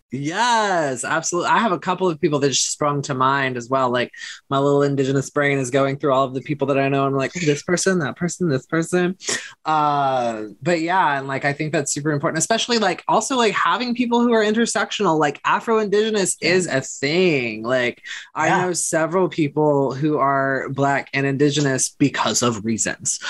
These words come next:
Speaker 1: Um, but, like, and that's the thing is, like, people don't realize, like, you know, I,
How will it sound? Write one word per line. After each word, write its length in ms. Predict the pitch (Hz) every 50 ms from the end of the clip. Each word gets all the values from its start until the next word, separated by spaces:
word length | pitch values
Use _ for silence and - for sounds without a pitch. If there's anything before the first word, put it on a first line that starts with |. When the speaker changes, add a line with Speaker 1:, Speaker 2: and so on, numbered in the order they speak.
| - - - - -
Speaker 1:
Um, 800 | 165 165 165 160 156 156 151 151 151 147 143 139 139 135 131 135 131 147
but, 320 | 143 143 190 180 170 156
like, 180 | 165 160 156 139
and 140 | 156 165
that's 160 | 180 190 185 -
the 80 | 190
thing 140 | - 190 185
is, 100 | 185 170
like, 100 | 175 151
people 200 | - 180 165 175
don't 120 | 170 151 127
realize, 280 | 139 151 170 160 139
like, 220 | 143 131 127 123 - - - -
you 260 | 135 135 135 139 139
know, 180 | 135 131 123 107
I, 140 | 104 113